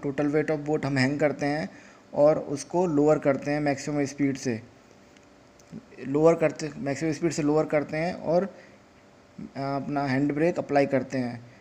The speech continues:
Hand brake apply करने के बाद the maximum distance covered by the boat should not be more than one minute।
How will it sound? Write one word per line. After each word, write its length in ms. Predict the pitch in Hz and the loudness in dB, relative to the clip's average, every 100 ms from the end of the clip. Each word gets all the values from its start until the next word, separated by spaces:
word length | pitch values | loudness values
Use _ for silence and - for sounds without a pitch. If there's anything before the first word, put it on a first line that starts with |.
| - - - | -20 -18 -6
Hand 180 | 139 147 | -2 0
brake 180 | 170 160 | 0 0
apply 260 | 147 151 | 2 2
करने 280 | 147 147 147 | 4 0 0
के 100 | 156 | 0
बाद 440 | 143 147 165 180 - - - | 4 4 4 -2 -18 -18 -8
the 100 | 139 | -2
maximum 360 | 143 139 170 156 | -2 -2 -4 -2
distance 500 | 139 - 160 156 - - - | -4 -2 -2 -2 -6 -10 -10
covered 420 | 139 - 147 151 | -6 0 0 2
by 100 | 151 147 | 0 0
the 100 | 139 | 0
boat 160 | 151 143 | -2 -2
should 380 | - - 147 147 | -8 -8 -4 0
not 180 | 143 160 | 0 0
be 60 | |
more 260 | 147 135 135 | -2 -2 -2
than 180 | 160 180 - - - - | -4 -6 -12 -20 -20 -4
one 260 | 139 139 127 | 0 2 0
minute। 240 | 117 - | -2 -6